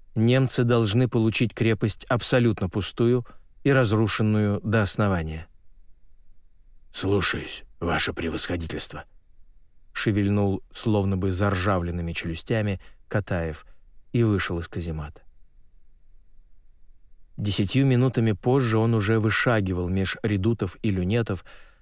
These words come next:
в сопровождении командира саперной роты Масальского и заведующего хозяйственной частью подполковника Дитмара.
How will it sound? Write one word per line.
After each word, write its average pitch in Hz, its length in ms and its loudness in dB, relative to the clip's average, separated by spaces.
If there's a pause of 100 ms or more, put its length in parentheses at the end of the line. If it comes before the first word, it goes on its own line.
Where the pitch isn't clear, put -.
(100)
в - 60 -10
сопровождении 113 800 2
командира 104 540 2
саперной 98 520 0
роты 104 240 0
Масальского 87 720 -2 (440)
и 127 80 4
заведующего 117 960 2
хозяйственной 104 600 0
частью 120 480 0 (280)
подполковника 101 840 0
Дитмара. 82 580 -4